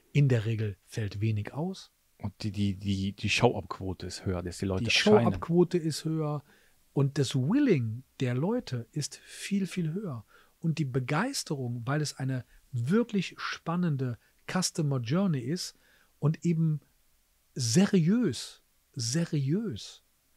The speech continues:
Speaker 1: und nicht eben wie beim Gebrauchtwagenhandel, weißt du, wir machen mal so Pi mal Daumen, schmeißen mal irgend so einen Preis in die Welt rein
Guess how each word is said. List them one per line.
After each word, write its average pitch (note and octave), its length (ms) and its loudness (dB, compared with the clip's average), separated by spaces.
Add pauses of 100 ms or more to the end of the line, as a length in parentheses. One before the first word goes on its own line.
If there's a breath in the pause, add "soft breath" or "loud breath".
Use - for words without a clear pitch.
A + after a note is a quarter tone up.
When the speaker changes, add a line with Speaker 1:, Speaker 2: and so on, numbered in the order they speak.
(320)
Speaker 1:
und C#3+ 220 4
nicht G#3 340 4 (380)
eben C#3 320 4
wie C#3 320 2 (180)
beim C3 220 0
Gebrauchtwagenhandel, D3+ 1400 0 (300 soft breath)
weißt C#3+ 180 -8
du, C#3 60 -6
wir B2+ 80 -4
machen D3 260 -6
mal C#3 100 -8
so B2 120 -8
Pi - 280 -6
mal C#3 240 2
Daumen, D3+ 480 0
schmeißen C#3+ 480 -8
mal C3+ 100 -2
irgend D#3 200 -2
so - 80 -6
einen B2 100 -4
Preis F3 380 -4
in C3 140 -4
die A#2+ 120 -2
Welt A2+ 320 -6
rein A#2 280 -4